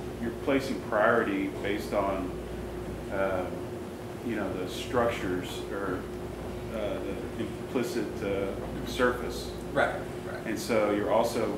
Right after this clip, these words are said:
Speaker 1: providing higher resolution based on that, but you're also choosing other things as well, right?
Speaker 2: Right.
Speaker 1: So
Speaker 2: So what I have is essentially a, um, it's basically an if statement with, I, I have a, a method called split node. And, uh,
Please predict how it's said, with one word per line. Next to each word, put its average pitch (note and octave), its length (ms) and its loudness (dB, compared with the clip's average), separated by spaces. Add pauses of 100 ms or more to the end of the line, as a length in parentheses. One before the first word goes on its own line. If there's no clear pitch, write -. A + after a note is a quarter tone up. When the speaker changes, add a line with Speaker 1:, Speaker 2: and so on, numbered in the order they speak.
(140)
Speaker 1:
providing A2 360 4
higher A2+ 280 2
resolution G#2+ 680 0
based G#2 260 0
on F#2 160 0
that, G#2+ 460 4
but A2 180 -2
you're G2+ 160 0
also A2+ 340 4
choosing G#2 340 0
other C3 160 2
things F2+ 340 -2
as - 160 4
well, A2+ 240 6
right? G#2 240 2
Speaker 2:
Right. G2 260 2 (920)
Speaker 1:
So - 140 -4
Speaker 2:
So A3+ 180 12 (140)
what A#3 180 10
I F#3+ 120 10
have F3 340 4
is - 180 0
essentially C3+ 800 0 (100)
a, A#2 420 2
um, A2+ 400 -2 (180)
it's - 80 -4
basically F3+ 400 4
an C3+ 80 2
if D#3 180 0
statement C3+ 540 0
with, B2 160 -2
I, C#3 160 8
I E3 180 6
have D#3+ 100 2
a, E3 260 0
a - 20 2
method D3+ 380 2
called C3+ 180 0
split - 380 -2
node. A2 220 -2 (840)
And, C#3 500 6 (200)
uh, B2+ 420 4